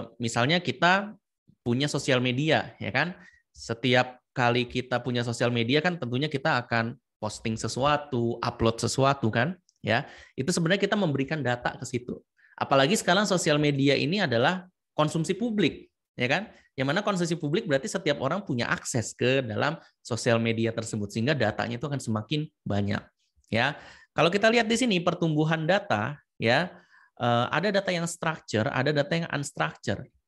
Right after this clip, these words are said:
ya. Data yang structure bertumbuh juga, cuman dia itu pertumbuhannya cenderung linier. Ya, cenderung linier.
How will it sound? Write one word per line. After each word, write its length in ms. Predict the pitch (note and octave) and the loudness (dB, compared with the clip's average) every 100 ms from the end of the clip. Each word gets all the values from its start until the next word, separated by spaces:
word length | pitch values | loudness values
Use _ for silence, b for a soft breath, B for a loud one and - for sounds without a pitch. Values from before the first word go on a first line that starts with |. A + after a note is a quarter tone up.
| _ | _
ya. 240 | G#2+ G#2+ C#3 B B B | -2 0 -2 B B B
Data 320 | C#3 D#3+ F#3 | 2 4 4
yang 160 | G3 G3 | 4 2
structure 400 | G3+ G#3 - B3 | -2 0 0 2
bertumbuh 560 | F#3+ F#3+ G#3+ G3+ F#3+ | 2 2 0 2 2
juga, 560 | G3 B3 B2+ A2 A#2+ D#3+ b b _ | 0 -2 2 2 2 -2 b b _
cuman 400 | E3 F3 B3 C4 - _ _ _ | -4 -2 -2 -4 -10 _ _ _
dia 260 | C#3+ D#3 F#3+ | -2 2 2
itu 160 | E3+ A3 | 0 0
pertumbuhannya 560 | G#3 F#3 D3+ D3+ F#3 G3+ | 0 2 2 2 0 0
cenderung 320 | D#3 D#3 F3 | 0 2 2
linier. 640 | E3+ F3 G3 D3+ - G#2+ _ _ _ _ _ _ _ _ - | 2 2 -2 -2 -4 -10 _ _ _ _ _ _ _ _ 0
Ya, 240 | A#2 C#3 C#3+ | 0 2 0
cenderung 300 | B2 B2 B2+ C3 | 2 2 2 2
linier. 400 | D3+ C#3 - | 0 0 -2